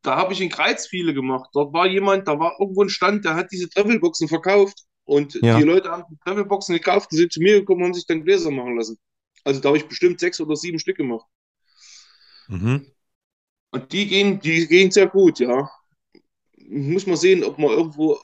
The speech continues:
Speaker 1: äh, günstig an solche Travelboxen kommt. Ich hab mich da noch nicht damit beschäftigt. Jedenfalls der, der mir die hergestellt hat, der, äh, mag keine weitermachen.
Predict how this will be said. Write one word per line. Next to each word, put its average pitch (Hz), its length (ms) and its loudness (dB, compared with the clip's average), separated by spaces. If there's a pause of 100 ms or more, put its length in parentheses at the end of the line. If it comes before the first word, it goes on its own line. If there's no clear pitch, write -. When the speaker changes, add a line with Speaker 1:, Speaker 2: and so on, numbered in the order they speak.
Speaker 1:
äh, 139 160 4
günstig 151 440 -4
an 131 100 -2
solche 135 240 2
Travelboxen 143 600 -2
kommt. 160 240 -4
Ich - 80 -4
hab 139 100 0
mich 143 120 -6
da 135 120 2
noch 135 120 2
nicht 151 180 -4
damit 143 200 0
beschäftigt. 139 560 -2
Jedenfalls 151 460 0
der, 180 180 0
der 180 160 0
mir 175 160 -2
die 196 420 -10
hergestellt 180 600 -2
hat, 165 200 -2 (160)
der, 151 220 2
äh, 151 460 -2 (160)
mag 175 220 -2
keine 185 320 -2
weitermachen. 143 500 -2